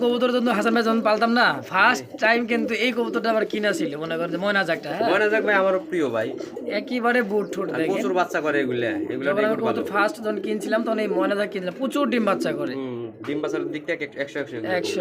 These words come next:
Speaker 1: একশো। তো এই জোড়াটা হাসান ভাই, যদিও ডিম দিয়ে দেয়, ডিমের প্রস্তুতি চলতেছে, তাই না ভাই?
Speaker 2: জি ভাই।
Speaker 1: আচ্ছা, আজকে তো আমরা ভিডিওটা সারপ্রাইজ মুহূর্তে, তো এই জোড়াটা কেমন কি দাম চাচ্ছেন ভাই?
Speaker 2: ভাই, চাইলে আঠারোশো টাকা।
Speaker 1: চাইলে আঠারোশো, বেচবেন কত হলে ভাই?
Speaker 2: দামাদামি না করলে একদম ফিক্সড প্রাইস পনেরোশো টাকা থাকবো।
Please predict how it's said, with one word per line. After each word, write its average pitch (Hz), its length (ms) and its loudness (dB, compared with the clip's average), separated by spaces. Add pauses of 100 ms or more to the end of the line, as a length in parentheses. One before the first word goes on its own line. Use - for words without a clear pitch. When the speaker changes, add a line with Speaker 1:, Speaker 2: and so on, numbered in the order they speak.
Speaker 1:
একশো। - 240 -10
তো 208 40 -8 (140)
এই 269 100 2
জোড়াটা 285 240 6 (100)
হাসান 262 240 0
ভাই, 196 100 2 (180)
যদিও 233 280 4 (140)
ডিম 233 180 2
দিয়ে 240 140 4
দেয়, 220 140 2
ডিমের 214 220 0
প্রস্তুতি 220 300 -2 (100)
চলতেছে, 208 360 0
তাই 190 120 0
না 170 100 0
ভাই? 247 80 0 (220)
Speaker 2:
জি 147 140 0
ভাই। 113 120 0 (440)
Speaker 1:
আচ্ছা, 190 160 -2 (360)
আজকে 175 280 -2
তো 240 100 2
আমরা 233 160 2
ভিডিওটা 214 320 2
সারপ্রাইজ 202 340 4
মুহূর্তে, 190 240 0 (100)
তো 233 120 -2
এই 247 100 0
জোড়াটা 247 260 4
কেমন 240 180 4
কি 240 100 0
দাম 220 140 4
চাচ্ছেন 208 280 -4
ভাই? 165 100 2 (140)
Speaker 2:
ভাই, 135 160 0
চাইলে 170 260 4
আঠারোশো 151 380 0
টাকা। 98 140 -2 (460)
Speaker 1:
চাইলে 214 220 4
আঠারোশো, 202 440 2
বেচবেন 220 300 2
কত 208 120 -2
হলে 165 120 -2
ভাই? 151 120 -4
Speaker 2:
দামাদামি 170 360 2
না 170 200 4
করলে 170 220 2
একদম 160 260 0 (120)
ফিক্সড - 200 -8
প্রাইস 185 220 -2
পনেরোশো 175 320 0
টাকা 143 220 0
থাকবো। 101 360 -8